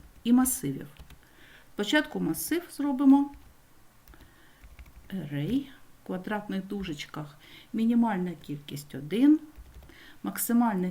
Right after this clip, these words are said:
кількість тридцять три тисячі, тип елементів цілі числа, інтеджер.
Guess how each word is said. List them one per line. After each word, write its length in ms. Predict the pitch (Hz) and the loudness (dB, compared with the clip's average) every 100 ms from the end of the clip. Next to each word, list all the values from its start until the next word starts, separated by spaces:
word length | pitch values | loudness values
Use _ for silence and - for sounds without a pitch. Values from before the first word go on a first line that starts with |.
| 180 | -6
кількість 600 | - 170 - - - - - - | -12 -12 -12 -12 -12 -16 -20 -12
тридцять 540 | 185 196 196 185 175 - | -8 -8 -8 -10 -10 -8
три 320 | 185 165 151 - - - - | -6 -4 -6 -8 -18 -20 -10
тисячі, 640 | 143 147 208 220 - 302 320 - - - - - _ - - - - - - - _ | -8 -6 -8 -8 2 2 2 -8 -20 -20 -20 -20 _ -20 -20 -20 -18 -16 -16 -20 _
тип 300 | - 226 - | -2 -2 -4
елементів 760 | 190 185 196 180 160 147 - 147 - - _ - - - | -6 -2 0 0 -2 -4 -8 -8 -12 -20 _ -20 -20 -14
цілі 360 | - 202 185 151 | -6 -4 -4 -6
числа, 520 | - 262 269 277 277 - | -2 -4 -2 -6 -6 -8
інтеджер. 640 | 190 151 143 139 139 143 | -4 -4 -6 -12 -12 -14